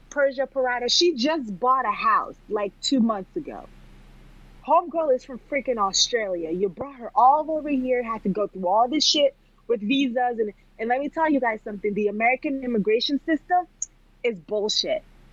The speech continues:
It's a whole bunch of red tape. It's a whole bunch of money. It's a whole bunch of waiting just for one piece of freaking paper. After all this shit, and now you're like, "Eh, release."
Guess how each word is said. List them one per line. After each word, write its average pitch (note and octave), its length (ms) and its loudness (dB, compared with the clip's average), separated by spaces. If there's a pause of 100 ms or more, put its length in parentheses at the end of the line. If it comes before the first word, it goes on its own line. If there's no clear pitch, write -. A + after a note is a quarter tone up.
(120)
It's G#3+ 180 -2
a G3 80 2
whole B3+ 220 0
bunch B3+ 240 -8
of G#3+ 100 2
red A3 220 -2
tape. A#3+ 240 2 (240)
It's - 140 -6
a G3 80 -2
whole A3+ 240 0
bunch A3 240 -4
of G#3 80 0
money. G#3+ 340 0 (220)
It's F#3+ 100 -4
a F#3+ 80 0
whole A3+ 240 2
bunch G#3 260 -4
of G#3+ 120 2
waiting F#3 300 2
just A3 220 -6
for F#3+ 120 0
one G3 180 -4
piece G#3 240 -4
of F3 100 -8 (120)
freaking G3 320 -2
paper. F3 400 -2 (440)
After A3+ 320 -2
all A3+ 220 0
this A3+ 220 -2
shit, - 340 -2
and G#3 80 -6
now G3+ 100 -2
you're A3 160 4
like, A#3+ 180 0 (100)
"Eh, E4+ 240 0 (120)
release." A3+ 440 0